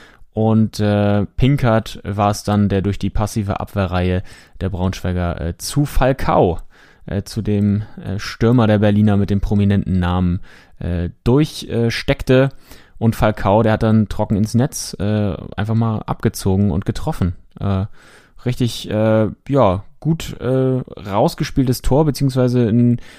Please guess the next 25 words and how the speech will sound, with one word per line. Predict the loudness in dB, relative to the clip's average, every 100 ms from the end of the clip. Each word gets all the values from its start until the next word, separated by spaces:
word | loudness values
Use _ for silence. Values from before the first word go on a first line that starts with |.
| -20 -6
Tor | 0 4 4 2
für | 0 0
die | 2
Moral. | 4 2 0 2 2 0
Da | 0
hat | -2 0
man | -2
richtig, | -2 -8 -8
äh, | -4 -2 -2
gemerkt, | -2 0 2 0 -2
dass | -6 -10
die, | -6 -2 0 -2 -6 -20 -20 -12
dass | -6
die | -2
Berliner | 2 4 4 4 2
das | 0 -2
Tor | -2 0
unbedingt | 0 0 0
wollten. | -2 -2 -4 -8 -4
Ja. | -2 -2 -6 _
Und | -2 2
danach | 4 4 0
fiel | 0 0
Braunschweig, | 2 0 0 0 0 0
äh, | -2 0 0